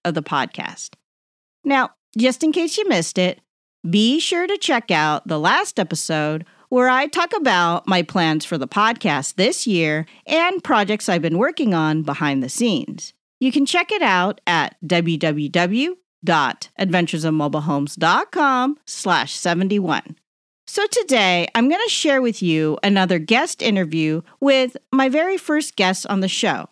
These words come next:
and that is with my good author and real estate investor friend, Seth, who goes by the pen name E B Farmer, where we continue our conversation and talk about all things land investing and mobile homes.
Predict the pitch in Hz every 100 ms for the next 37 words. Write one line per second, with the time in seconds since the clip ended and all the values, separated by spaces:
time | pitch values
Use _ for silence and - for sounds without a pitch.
0 | _ _ _ - 262 277 370 320 185 185
1 | 180 190 185 185 165 202 254 311 - 185
2 | 160 170 160 165 180 170 214 339 330 -
3 | 185 165 151 196 370 - 202 180 151 165
4 | - - 208 135 175 - _ _ _ _
5 | _ 302 262 277 294 311 311 359 - 202
6 | 185 165 170 185 - - 175 139 139 -
7 | 233 285 185 151 165 - _ 240 247 240
8 | 240 240 233 277 254 311 320 381 392 392
9 | 330 330 392 - 190 175 - 160 165 185
10 | - 196 - 202 185 196 165 151 - 190
11 | 202 269 330 349 349 254 208 185 160 147
12 | 135 135 - 151 147 156 _ _ _ -
13 | 196 175 147 135 123 214 180 - - -